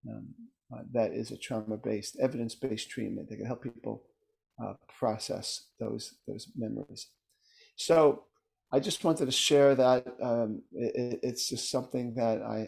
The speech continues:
I recommend for everybody to explore and to work with, and be s-, tuned in and sensitive to your experiences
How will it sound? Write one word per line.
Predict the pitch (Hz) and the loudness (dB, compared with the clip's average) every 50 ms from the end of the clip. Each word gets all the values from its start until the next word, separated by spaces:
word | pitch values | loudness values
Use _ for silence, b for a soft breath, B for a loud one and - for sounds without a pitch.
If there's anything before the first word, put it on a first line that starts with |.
| - - | -6 -6
I | 113 110 | -6 -6
recommend | 110 113 127 131 131 - - 123 123 120 120 117 113 113 | -2 -2 -4 -4 -4 -6 -6 -4 -2 -2 -2 -2 -4 -4
for | - - | -4 -4
everybody | 117 120 120 113 120 117 117 113 113 113 110 110 110 - - - | -4 -4 -2 0 0 2 2 2 0 -2 -4 -6 -10 -10 -10 -8
to | 113 107 | -6 -6
explore | 104 - - - - - - 131 127 123 120 120 123 127 123 123 120 - _ _ _ _ _ _ _ _ _ _ | -6 -6 -8 -10 -10 -4 0 2 2 2 2 2 0 -2 -4 -8 -10 -12 _ _ _ _ _ _ _ _ _ _
and | 139 127 - | -14 -12 -10
to | - 117 | -8 -6
work | 113 117 117 123 123 120 - | -4 -2 0 -2 -2 0 0
with, | 120 117 113 - - - - - _ _ _ _ _ _ _ _ _ _ - | 0 -2 -2 -2 -8 -14 -18 -20 _ _ _ _ _ _ _ _ _ _ -2
and | 147 160 165 | -2 0 0
be | 202 214 | 0 -2
s-, | 220 - - - - - - | -2 -4 -8 -12 -14 -12 -4
tuned | - 233 226 220 226 233 | 0 2 2 2 2 0
in | 262 294 180 | 0 0 0
and | 117 120 131 - | 0 -2 -2 -2
sensitive | - 151 147 143 - - 147 143 139 139 143 - - - - | 0 0 0 0 0 0 0 0 0 -2 -4 -10 -18 -8 -4
to | 151 143 139 135 135 135 - _ _ _ _ _ _ | 0 0 2 0 0 -2 -6 _ _ _ _ _ _
your | - 139 139 135 | 0 2 2 2
experiences | 131 135 - - - - - - 143 143 139 139 139 135 - - 123 120 117 - | 0 -2 -6 -8 -8 -8 -4 -2 0 0 2 0 0 -2 -2 -4 -4 -4 -4 -6